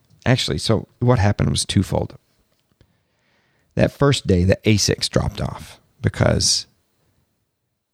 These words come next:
they can't, you know, they got forked off. The code says, you know, "We're, we're, we're doing it a different way. That asic is not gonna work." The asic is a chip.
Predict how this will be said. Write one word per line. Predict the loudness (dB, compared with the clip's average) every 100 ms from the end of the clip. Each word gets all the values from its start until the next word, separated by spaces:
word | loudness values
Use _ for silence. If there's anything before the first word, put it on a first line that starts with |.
| _ _ _ _ -12
they | -4 -2
can't, | 2 0 -2 -8
you | -4 -2
know, | 0
they | 0
got | -2
forked | 0 0 0 0
off. | 0 -2 -10
The |
code | -4 0 0 2
says, | 2 2 -2 0
you | 2
know, | 2 0
"We're, | 0 0 0 _ -20 -16 0
we're, | 0 0 -6
we're | -2 0
doing | 2 2 2
it | 2
a | 2
different | 0 0 0 2
way. | 2 2 0 0
That | 0 2
asic | 0 0 0
is | 0 2
not | 2 0
gonna | -2
work." | 0 -2 -4 -20 _ -20 -20 -20 _ _ -4
The |
asic | 0 0 2 0 2
is | 0 -2 -10
a | -8
chip. | -2 -2 -2 -6